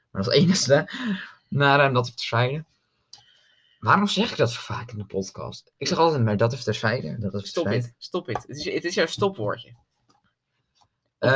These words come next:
Speaker 1: Ehm,
Speaker 2: stopwoordjes gesproken.
Speaker 1: maar dus als we honderd halen, gaan we het overwegen om misschien wel twee keer te doen. En als we dan tweehonderd halen op deze aflevering, doen we
Speaker 2: Stop.
Speaker 1: drie keer.
Speaker 2: Nee, dat gaan we niet doen.
Speaker 1: En vierhonderd is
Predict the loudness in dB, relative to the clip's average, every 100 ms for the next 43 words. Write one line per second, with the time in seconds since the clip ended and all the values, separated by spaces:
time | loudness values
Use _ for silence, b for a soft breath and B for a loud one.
0 | 4 4 2 -2 -8 -10 -14 -14 -4 2
1 | 4 4 6 6 6 8 8 8 8 8
2 | 8 8 4 2 2 2 2 2 2 2
3 | 2 0 -6 -6 -6 -6 -2 0 0 -2
4 | -4 0 0 2 0 -4 -2 -2 -2 -4
5 | -4 -4 -8 -4 6 8 8 6 2 0
6 | 2 2 2 0 0 -4 -6 -2 -2 -2
7 | -4 -4 0 0 4 6 6 6 6 8
8 | 8 6 4 2 2 2 2 0 0 6
9 | 6 6 6 8 8 8 6 2 0 -6